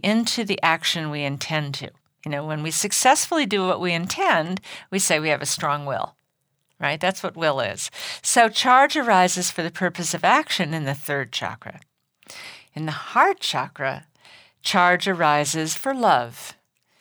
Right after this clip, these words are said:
And we know that a child receives love from his or her parents, and that's a charge that they're taking in that is as important as the food or the breath they're taking in. And that when we fall in love, we have this high, we're full of charge, that when we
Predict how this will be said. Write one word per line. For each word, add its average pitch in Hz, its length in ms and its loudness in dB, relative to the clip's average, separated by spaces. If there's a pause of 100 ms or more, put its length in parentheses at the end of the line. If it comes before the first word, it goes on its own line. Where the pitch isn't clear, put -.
(200)
And 202 160 2
we 220 120 2
know 226 480 6
that 151 240 2
a 139 120 2
child 208 560 4
receives 190 720 0
love 185 400 2
from 139 460 -4 (240)
his 185 240 -2
or 160 80 -2
her 151 160 -2
parents, 175 640 0
and 156 140 -6
that's 165 240 -4
a - 40 -12
charge 202 640 2
that - 220 -20
they're 190 140 0
taking 185 520 -4
in 170 280 0
that 147 140 -4
is 147 160 -4
as 143 200 -8
important 175 560 -2
as 143 180 -4
the 143 80 -8
food 202 500 0
or 160 80 -2
the 135 120 -4
breath 151 420 0
they're 120 140 -6
taking 120 420 -8
in. 92 240 -10 (540)
And 170 240 2
that 139 120 0
when 165 300 2
we 151 160 -2
fall 220 380 4
in 185 100 2
love, 180 320 4
we 127 120 -8
have 139 280 -2
this - 220 -4
high, 180 500 4
we're 123 160 -6
full 175 300 -2
of 160 120 -4
charge, 160 640 2
that 87 220 -2
when 135 180 -8
we 139 240 -12